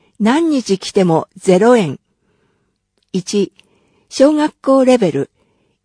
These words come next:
一年分を四ヶ月以内に習得。二、ちょいむずレベル。三、ハイレベル。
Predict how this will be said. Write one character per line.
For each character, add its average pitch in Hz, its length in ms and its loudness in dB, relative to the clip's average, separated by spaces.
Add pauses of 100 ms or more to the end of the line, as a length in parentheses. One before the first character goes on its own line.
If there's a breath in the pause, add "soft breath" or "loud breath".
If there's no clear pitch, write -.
(140)
一 226 200 -4
年 220 180 2
分 202 240 0
を 185 180 -2
四 214 260 0
ヶ 262 120 -4
月 240 320 -2
以 240 100 0
内 214 240 0
に 151 240 -6
習 180 360 -4
得。 147 440 -4 (680)
二、 196 240 -2 (680)
ち - 100 0
ょ 262 100 6
い 339 160 2
む 311 200 0
ず 277 240 0
レ 262 160 4
ベ 196 160 0
ル。 147 240 -4 (1120)
三、 220 380 -4 (160)
ハ 240 260 -4
イ 277 180 -2
レ 262 120 4
ベ 190 160 -2
ル。 151 200 -6